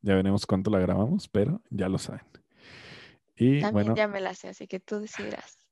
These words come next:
Speaker 2: <laughs>
Speaker 1: Ya está. Pues muchísimas gracias por estar aquí otra vez, Kim. Y por
Speaker 2: Claro.
Speaker 1: aguantarme, ¿no? Porque tres veces te dije y <laughs>
Speaker 2: No te preocupes, a-, aquí ando.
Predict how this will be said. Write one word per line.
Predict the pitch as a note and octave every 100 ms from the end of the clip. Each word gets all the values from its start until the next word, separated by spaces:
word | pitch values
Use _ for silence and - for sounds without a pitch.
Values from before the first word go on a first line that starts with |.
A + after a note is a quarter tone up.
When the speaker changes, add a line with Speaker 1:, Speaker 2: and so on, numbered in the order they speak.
| _ _ _ -
Speaker 2:
<laughs> | C#3+ - - - - F#5+ B4 - G4 - - - - _ _ _ _ _ _ _ _ _ _ _ D3 D3 D3+ D3+ C#3+ A#2 -
Speaker 1:
Ya | F#2+ G2+ G2+
está. | G#2 - G2+ _ _
Pues | - G#2
muchísimas | G#2+ G2 - B2+
gracias | G#2+ A#2
por | - G2
estar | - G2
aquí | G2+
otra | G2
vez, | G2 -
Kim. | C#3+ A3+ B3+ - _ _ _ _ _ _
Y | G2+ A2+
por | D#3+ G2 G2+
Speaker 2:
Claro. | - - - _ _
Speaker 1:
aguantarme, | G2 F#2 F#2 F#2+ - - - -
¿no? | - A3 _ _
Porque | - G2+ - F#2
tres | - G#2 G#2
veces | G#2+ G#2+ A2+
te | -
dije | F#2 A#2 - A3+ -
y | - A2+ F#3
<laughs> | - - G2+ C5+ - - G4+ G4 - F#4+ F#4 - F4 - - -
Speaker 2:
No | B3
te | A#3+ B3+
preocupes, | C4+ B3 G#3 F#3+ - G#3+ G3 F#3+ -
a-, | - G3 -
aquí | G#3 -
ando. | A3 G#3 G3+ F#3